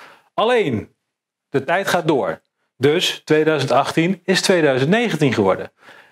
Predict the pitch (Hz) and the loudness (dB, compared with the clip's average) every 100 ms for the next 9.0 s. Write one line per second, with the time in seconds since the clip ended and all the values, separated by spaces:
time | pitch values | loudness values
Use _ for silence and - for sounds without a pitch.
0 | _ _ - 190 247 302 302 151 156 151 | _ _ -4 -2 0 -2 -4 0 2 2
1 | 156 202 262 262 - 151 143 117 104 104 | 2 2 0 0 0 0 0 -2 -2 0
2 | 151 208 254 277 277 208 185 180 123 85 | 2 2 0 0 0 0 2 0 0 -2
3 | - _ _ - 135 - - _ _ _ | -8 _ _ -2 0 -2 -6 _ _ _
4 | - 123 160 214 208 170 185 208 320 - | -2 0 2 2 2 2 2 0 -4 -10
5 | _ _ - 160 202 180 185 202 208 - | _ _ -2 -2 0 0 0 -2 -4 -2
6 | 208 196 180 170 160 175 165 151 139 131 | 0 2 2 2 0 0 0 0 2 2
7 | 175 208 - 139 147 190 233 - 160 185 | 2 -2 0 0 2 0 -4 -2 0 0
8 | 190 175 156 156 151 175 247 220 120 | 2 2 2 0 0 2 2 0 -4